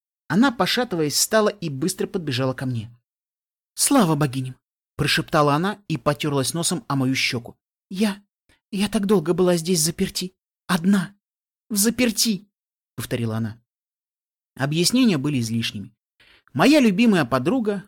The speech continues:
птичка певчая, вновь оказалась в клетке, да ещё и в одиночку. «Всё хорошо, Вельвет. Мне... мне жаль, что пришлось так долго искать тебя».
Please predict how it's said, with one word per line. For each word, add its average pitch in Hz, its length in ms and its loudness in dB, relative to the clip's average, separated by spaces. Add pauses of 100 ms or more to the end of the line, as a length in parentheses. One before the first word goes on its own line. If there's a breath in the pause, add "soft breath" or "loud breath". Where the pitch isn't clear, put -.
(120)
птичка 254 400 -2
певчая, 196 480 0
вновь 208 240 0
оказалась 165 440 0
в - 100 -10
клетке, 139 380 -4
да 120 80 -4
ещё 196 260 2
и - 20 4
в 151 80 0
одиночку. 123 480 -6 (760)
«Всё - 140 -10
хорошо, 156 340 -2
Вельвет. 139 420 -2 (460)
Мне... 151 400 -2 (240 loud breath)
мне 156 260 -2
жаль, 160 240 2
что - 200 -4
пришлось 131 340 -6
так 131 240 -6
долго 139 240 -4
искать 135 300 -4
тебя». - 260 -10